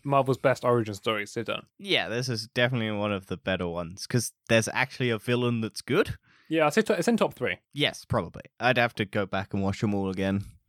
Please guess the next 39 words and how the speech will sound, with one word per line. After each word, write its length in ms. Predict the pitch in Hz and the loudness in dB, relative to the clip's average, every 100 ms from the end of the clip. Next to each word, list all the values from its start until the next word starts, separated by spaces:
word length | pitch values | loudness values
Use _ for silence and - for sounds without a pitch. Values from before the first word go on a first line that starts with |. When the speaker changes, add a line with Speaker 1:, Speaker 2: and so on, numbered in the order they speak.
| - | -4
Speaker 2:
which 320 | 95 - - | -4 -4 -4
I 120 | 135 | 0
will 180 | 156 139 | 4 4
at 100 | 117 | 2
some 180 | 113 110 | 0 0
stage, 300 | - 110 - | 4 4 4
probably 240 | 113 104 | -2 -2
next 280 | 101 95 - | -2 -4 -6
year. 160 | 104 98 _ | -8 -8 _
Um, 420 | 107 101 101 104 - - | 0 4 4 0 -4 2
build 220 | 120 107 | 4 4
up 160 | 104 - | 2 -2
to 100 | - | -12
stuff. 340 | - 123 - - | -8 -8 -10 -2
Uh, 400 | 123 147 147 143 - _ _ _ - | 2 4 4 2 -2 _ _ _ -6
now, 320 | 156 123 85 - _ | 0 0 -2 -12 _
let's 500 | 117 135 - - - - - | 0 0 0 -4 -10 -10 -10
address 680 | 120 127 117 113 - - - - | -4 0 0 -2 -8 -18 -20 -6
the 140 | 110 | -4
biggest 440 | 104 139 147 147 - | 0 2 4 4 0
spoiler 520 | - 127 127 120 117 | 0 4 4 2 0
in 100 | 117 | -2
the 100 | 113 | -2
room, 360 | 113 107 110 - - | 0 0 -2 -8 0
probably, 640 | 120 110 104 110 117 135 _ | 2 4 2 2 2 0 _
Trevor 380 | - 110 117 123 | -4 2 4 2
Slattery. 640 | 117 - 110 104 98 90 92 _ _ _ _ 156 | 0 2 2 2 0 -4 -10 _ _ _ _ 0
Speaker 1:
Oh, 60 | |
I, 440 | 160 160 151 131 127 | 4 6 6 4 2
I, 320 | 139 151 147 - 147 | 2 2 2 2 0
I 20 | 147 | 2
loved 340 | 180 190 - | 2 0 0
it. 200 | 143 - 135 123 _ _ - - | 0 -2 -10 -18 _ _ -20 -2
I, 200 | 180 202 | 2 4
I 80 | 202 | 4
did 280 | 254 262 - | 4 0 0
see 220 | - 208 | 0 2
some 220 | 208 190 | 4 2
rumors 420 | 156 160 180 196 | 4 4 2 -2